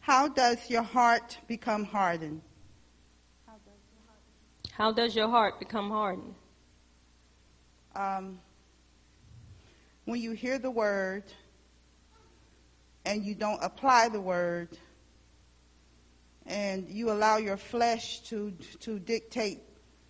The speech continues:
Speaker 1: your life instead of receiving the word of God as the word of God. When you don't take God at his word,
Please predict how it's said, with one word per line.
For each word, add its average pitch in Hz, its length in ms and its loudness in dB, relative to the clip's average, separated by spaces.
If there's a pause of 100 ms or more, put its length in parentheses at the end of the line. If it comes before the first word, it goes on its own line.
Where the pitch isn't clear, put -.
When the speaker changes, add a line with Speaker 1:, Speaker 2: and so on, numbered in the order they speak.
(120)
Speaker 1:
your 208 200 0
life 196 600 2 (800)
instead 208 420 -2
of 185 160 -2 (640)
receiving 240 540 -2
the 196 100 -2
word 214 420 0
of 175 80 -10
God 208 280 4
as 214 240 0
the 196 80 -8
word 190 200 -6
of 170 120 -16
God. 151 400 -2 (1160)
When 208 80 -4
you 220 80 -4
don't 220 260 0
take 226 220 0
God 196 240 4
at 185 100 0
his 175 200 -12
word, 156 340 -4